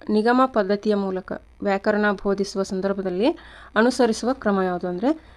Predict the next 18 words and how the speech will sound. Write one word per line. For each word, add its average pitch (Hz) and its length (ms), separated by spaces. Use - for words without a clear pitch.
ನಿಯಮ 254 300
ರಚನೆಯ 233 500
ನಂತರ 220 360
ಉದಾಹರಣೆಗಳ 202 600
ಸಂಗ್ರಹ. 190 540
ನಿಯಮ 208 360
ಮೊದಲು 226 260
ಹೇಳೋದು, 208 260
ಆಮೇಲೆ 254 560
ಅದಕ್ಕೆ 208 240
ಉದಾಹರಣೆಯನ್ನ 202 560
ಹೇಳೋದು. 190 360
ಹತ್-, 233 260
ಹತ್ತನೇ 277 260
ಪ್ರಶ್ನೆ, 262 500
ಸ್ವಯಂ 294 380
ಅಭಿವ್ಯಕ್ತಿ 247 460
ಸಾಮರ್ಥ್ಯವನ್ನ 220 680